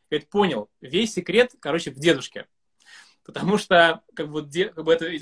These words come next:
семейная компания, там, как бы, ну, управляет и сео, это такой отец семейства, есть, как бы, уже студенты и дети, которые пришли там, да, помогать.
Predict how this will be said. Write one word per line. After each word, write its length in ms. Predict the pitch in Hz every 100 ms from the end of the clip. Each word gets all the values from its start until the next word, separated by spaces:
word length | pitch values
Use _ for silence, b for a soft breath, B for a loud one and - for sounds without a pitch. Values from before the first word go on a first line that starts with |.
| -
семейная 380 | 170 180 165 151
компания, 520 | 151 151 123 135 165
там, 200 | 170 170
как 100 | 160
бы, 240 | 151 143 - _ _ -
ну, 200 | 156 147
управляет 600 | 160 156 156 170 156 135
и 120 | 135
сео, 400 | - 170 147 127
это 160 | 131 -
такой 280 | 127 123 110 220
отец 320 | - 123 147 -
семейства, 520 | 143 240 277 - 180
есть, 260 | 143 160
как 120 | 143 139
бы, 80 |
уже 120 | 147 147
студенты 360 | 143 160 143
и 20 |
дети, 140 | 143 139
которые 220 | 135 135
пришли 220 | - 147
там, 120 | 139
да, 80 | 127
помогать. 520 | 151 139 160 254 -